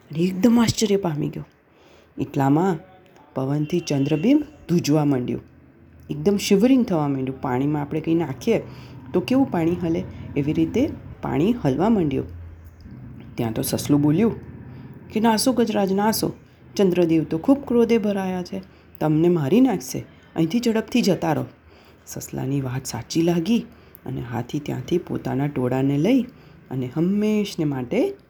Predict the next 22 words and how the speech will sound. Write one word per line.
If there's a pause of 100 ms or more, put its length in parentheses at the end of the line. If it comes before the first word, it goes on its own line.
(120)
ચાલ્યો
ગયો. (680)
સસલાની
હિંમત
અને
ચતુરાઈ
જોઈ (440)
બીજા
બધા
સસલાએ
પણ
તેને (300)
ખૂબ
ખૂબ
આભાર
આપ્યો. (600)
અને
એ
પછી (280)
બધા
જ
સસલા